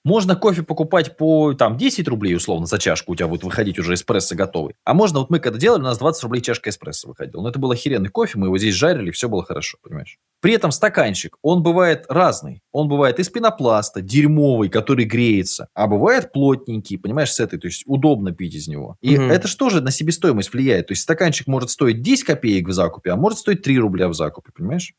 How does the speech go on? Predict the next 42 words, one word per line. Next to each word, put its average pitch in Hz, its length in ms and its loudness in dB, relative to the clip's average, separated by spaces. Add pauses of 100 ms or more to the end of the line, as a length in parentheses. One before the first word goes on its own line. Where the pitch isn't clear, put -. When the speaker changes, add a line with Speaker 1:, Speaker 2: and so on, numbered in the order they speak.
Speaker 2:
Мгм. 139 340 2
Speaker 1:
Но 160 80 4
у 180 60 6
тебя 190 160 2
клиент 180 380 2
Speaker 2:
Мгм. - 60 -10
Speaker 1:
стаканчик 160 420 0
за 131 120 0
десять 147 320 -4
этот, 104 280 -4
он 123 140 0
об-, 127 140 0
обольется, 165 720 0
обожжется, 139 880 0
пошлет 156 360 -2
тебя 135 220 0
нахер, 240 480 -2
и - 100 -6
ты 214 120 -4
сэкономил 165 480 -2
эти 127 120 -6
два 107 180 0
рубля. 82 420 -4
Speaker 2:
Ну, 160 60 6
я 214 100 6
тебе, 220 140 -2
знаешь, 226 220 2
могу 196 160 2
сказать, 180 320 2
что 151 400 2
франшизу 156 500 2
на 160 80 6
самом 156 240 2
деле 156 180 6
можно 151 400 4
при 113 160 -2
определенных 120 640 0
обстоятельствах 151 720 0
использовать 120 720 2
в - 40 -8
свое 123 360 4
благо. 110 460 2